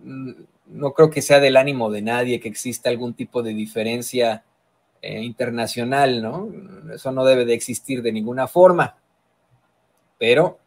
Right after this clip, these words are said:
imagínese usted, Estados Unidos le pide al presidente López Obrador que intervenga para solicitarle al gobierno de China que ya no manden fentanilo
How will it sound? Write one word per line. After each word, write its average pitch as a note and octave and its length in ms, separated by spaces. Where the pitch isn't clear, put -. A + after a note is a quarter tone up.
imagínese A#2+ 480
usted, G#2+ 300
Estados D3 440
Unidos D#3+ 440
le B2 100
pide C3+ 240
al C3+ 160
presidente B2+ 460
López B2+ 340
Obrador B2 640
que B2+ 100
intervenga B2+ 720
para A#2 180
solicitarle B2 560
al C#3 80
gobierno C3 460
de B2+ 160
China C#3+ 500
que B2 80
ya C3 80
no D3 140
manden D3 360
fentanilo D3 840